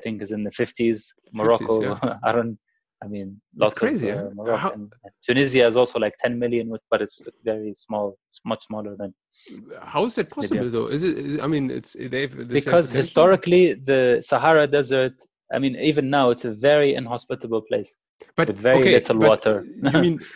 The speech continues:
Speaker 2: the Sahara? I mean, they all have Sahara, but in your case, the Sahara is just much larger in terms of percentage of the,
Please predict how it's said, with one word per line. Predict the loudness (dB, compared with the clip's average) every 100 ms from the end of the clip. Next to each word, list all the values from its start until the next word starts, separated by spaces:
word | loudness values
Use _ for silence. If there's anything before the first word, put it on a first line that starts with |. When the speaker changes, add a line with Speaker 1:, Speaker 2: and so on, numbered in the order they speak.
| -20 _
Speaker 2:
the | -4
Sahara? | -2 0 2
I |
mean, | 0 0
they |
all | 2 2
have | 2
Sahara, | 0 0 0
but | -2 -8 -6
in | -2
your | -2
case, | -2 -6
the | -8
Sahara | -6 -4 -4
is | -6
just | -8 -8 -12 _ _
much | -6 -6 -6 -16 -12
larger | -4 -4 -4
in | -8
terms | -8 -10
of | -12
percentage | -8 -6 -6 -10 -18 -16
of | -12
the, | -12 -12